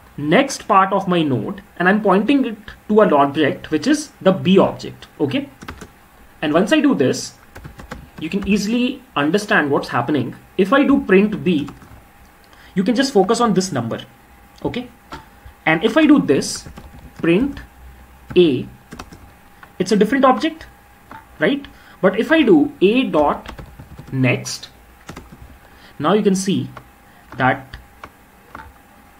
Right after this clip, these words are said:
the next variable of A object is pointing to this object. So you have actually created a reference. Okay.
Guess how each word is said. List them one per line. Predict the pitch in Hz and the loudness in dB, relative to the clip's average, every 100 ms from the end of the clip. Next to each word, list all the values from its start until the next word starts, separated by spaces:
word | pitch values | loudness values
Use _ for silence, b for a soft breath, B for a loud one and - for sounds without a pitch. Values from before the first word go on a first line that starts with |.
| - | -8
the | 135 | -4
next | 135 135 214 277 - - - - - _ - - - - - - - | -2 0 0 0 -8 -12 -16 -18 -20 _ -20 -20 -20 -20 -20 -20 -12
variable | 123 143 190 247 196 123 - - - | 0 4 4 4 2 0 -4 -12 -8
of | 151 156 - - _ _ _ - | 0 0 -2 -16 _ _ _ 2
A | 185 220 | 4 4
object | 147 123 127 123 - - | 0 0 -2 -4 -8 -6
is | 165 - | -6 -4
pointing | 160 143 151 165 165 | -2 -2 -2 -2 0
to | 131 104 - - | -2 -2 -8 -10
this | 127 143 - | -4 -4 -4
object. | 107 - - - - - | -12 -14 -20 -20 -20 -20
So | - 139 | -10 -4
you | 147 | -2
have | 151 | 0
actually | 135 151 - 214 | -2 -2 -2 -4
created | 170 156 165 | -2 -2 0
a | 156 | 0
reference. | 123 - 113 101 - - - | 0 -4 -12 -12 -16 -20 -12
Okay. | 123 180 | -8 -8